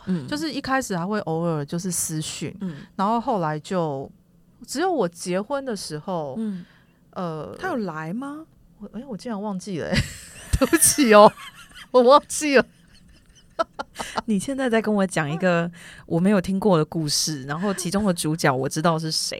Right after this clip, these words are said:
Speaker 1: 然后我问你说这个人你婚礼有没有来，你竟然忘记。
Speaker 2: 有啦，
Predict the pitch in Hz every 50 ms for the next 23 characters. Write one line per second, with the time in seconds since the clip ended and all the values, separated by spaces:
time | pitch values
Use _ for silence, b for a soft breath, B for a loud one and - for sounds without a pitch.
0 | - - - 160 156 - - - - - - 415 190 220 - - - 139 - -
1 | 175 185 - 262 - 226 233 233 151 147 156 156 147 143 - - 175 185 190 175
2 | 160 156 143 147 170 185 175 156 143 139 151 160 160 156 - 190 214 190 170 180
3 | 190 247 311 320 285 294 277 240 - - - - - 311 381 359 320 277 240 -
4 | - 214 240 240 226 226 240 285 339 370 370 339 285 196 165 160 175